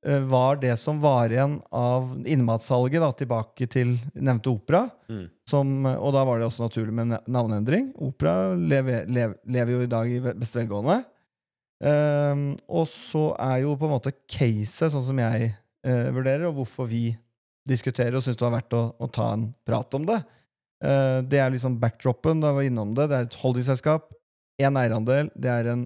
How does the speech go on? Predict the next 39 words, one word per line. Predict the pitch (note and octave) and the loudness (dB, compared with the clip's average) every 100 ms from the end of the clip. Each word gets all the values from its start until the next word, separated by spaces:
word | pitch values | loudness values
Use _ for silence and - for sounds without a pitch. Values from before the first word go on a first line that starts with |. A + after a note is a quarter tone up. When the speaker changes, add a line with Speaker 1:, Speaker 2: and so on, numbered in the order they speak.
| - - | -6 -4
Speaker 1:
underkant | C#3 A#2 A#2 B2 | -2 0 -2 0
av | A#2+ | -2
åtteogtredve, | - B2 - A#2+ A#2+ A#2+ F2 | -2 -8 -6 -4 -2 -2 -2
eller | G#2+ A#2+ | -2 -2
cirka | - - - A#2+ A2 A#2+ | -4 -10 -2 -2 -2 -4
åtteogtredve | A2+ A2+ A2+ | -2 -2 -2
prosent | A2 A#2 | -4 -2
eierandel | A#2+ G#2 G#2+ A#2 A#2 _ _ _ _ _ - | -2 -2 -2 -2 -2 _ _ _ _ _ 0
i | A#2+ A#2+ | 2 4
dette | A#2+ - | 0 0
brasilske | A2+ A2 A2+ A2+ - B2 A#2 | -2 0 0 -2 -4 -2 -2
Bemobi, | A#2+ A#2+ A2+ A2 F#3+ D4+ E3 | 0 0 0 0 0 0 -2
børsnotert | B2+ A#2 A#2+ C3+ C3 | -2 -2 -2 -2 -2
i | |
Brasil. | A#2+ B2 C#3+ B3+ C#4 _ _ _ _ _ _ - | -2 -2 0 0 -2 _ _ _ _ _ _ -6
Ehm, | - D3 C#3+ C#3+ C#3+ C#3 C#3 C#3 D3 - _ _ _ _ _ C3 | 0 4 4 2 2 2 0 -2 -6 -12 _ _ _ _ _ 0
hvorfor | C#3 B2 D3+ | 0 2 0
det | C#3 | 0
kunne | D3+ C#3 | 0 0
være | B2+ | 0
interessant? | D3 C#3+ B3 - | -2 -2 -4 -4
Jo, | G3+ | -4
fordi | F#3+ F3+ | -2 0
det | |
har | E3+ D#3+ | 2 2
skjedd | - A#2+ | 0 0
en | C3 C3 C3 | 0 0 -2
betydelig | C3 - A#2 A#2 | -4 0 0 2
endring | A2+ G#2+ | 0 0
der, | A2+ A2+ | 0 0
vil | A2 G2+ | -2 -2
jeg | F#2+ F#2+ - | -2 -4 -2
påstå. | A#2+ - F#3+ | -4 -2 -2
Det | F#3+ | 0
har | E3+ | 0
vært | D3+ - | 0 -2
en, | C3+ C3 C#3+ _ C#4+ | -2 -2 -6 _ -4
et | C3 - - - | -4 -4 -12 -2
nytt, | B2+ - | -2 -2